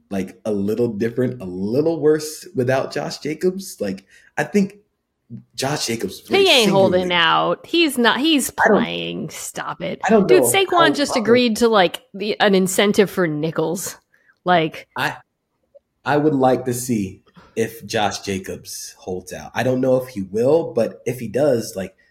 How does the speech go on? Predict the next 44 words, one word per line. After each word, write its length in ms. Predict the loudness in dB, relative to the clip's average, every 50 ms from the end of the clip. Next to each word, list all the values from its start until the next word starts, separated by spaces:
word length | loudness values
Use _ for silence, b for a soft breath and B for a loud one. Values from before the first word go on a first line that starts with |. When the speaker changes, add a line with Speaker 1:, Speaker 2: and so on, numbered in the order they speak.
| _ _ _ _
Speaker 1:
that's 140 | -4 -2 -2
a 40 | -4
very 460 | -4 -2 0 2 2 2 2 0 -2
singularly 720 | -6 -8 -8 -6 -4 -4 -4 -4 -4 -6 -6 -6 -8 -10 -12
important 560 | -14 -16 -12 _ -6 -6 -4 -6 -8 -10 -12
part 220 | -12 -10 -8 -8
of 80 | -8 -8
that 220 | -10 -10 -10 -10 -8
Speaker 2:
Yeah. 140 | -6 -6 -6
Speaker 1:
offense. 320 | -8 -10 -18 -20 -16 -12
I 60 | -8 -8
mean, 140 | -8 -8
his 160 | -10 -12 -10 -6
first 240 | -4 -4 -4 -4 -4
down 260 | -6 -8 -6 -6 -8
rate 260 | -8 -8 -10 -10 -12 -12
was 180 | -14 -14 -14
first 460 | -14 -10 -8 -8 -8 -8 -8 -12 -16 -14
among 320 | -12 -10 -8 -6 -6 -8 -8
running 280 | -8 -8 -8 -6 -6 -6
backs. 260 | -6 -8 -8 -10 -8
He 80 | -6
wasn't, 360 | -2 0 0 0 -2 -4 -6 -4
he 80 | -2
was 180 | -2 -2 -2 -2
not 180 | -4 -4 -4
only 240 | -4 -4 -4 -6 -6
explosive, 760 | -8 -10 -14 -18 -12 _ -6 -6 -6 -6 -2 -2 -2 -2 -2 -4 b b b b b b
but 80 | -6 -4
he 80 | -4
kept 360 | -6 -6 -4 -4 -4 -4 -6 -12
the 60 | -12
chains 600 | -12 -10 -8 -8 -6 -6 -6 -6 -6 -8 -10 -12
moving. 480 | -14 -12 -10 -10 -10 -10 -14 -20 -20 -20 _ _ _ _ _ _ _
So 520 | -14 -8 -4 -2 -2 -2 -2 -4 -8 -12 b b b b b b b _ _ _ _ -12
I 80 | -12
think 420 | -8 -4 -4 -4 -2 -4 -6 -12 -12 _ -2
if 200 | -2 -2 0 0
you 80 | 2
have 160 | 2 2 2
Josh 240 | 2 2 0 0 0 -4
Jacobs, 460 | -4 -4 -4 -2 -2 -4 -4 -6 -8 -8
I 100 | -6 -4
can, 340 | -4 -4 -4 -4 -6 -8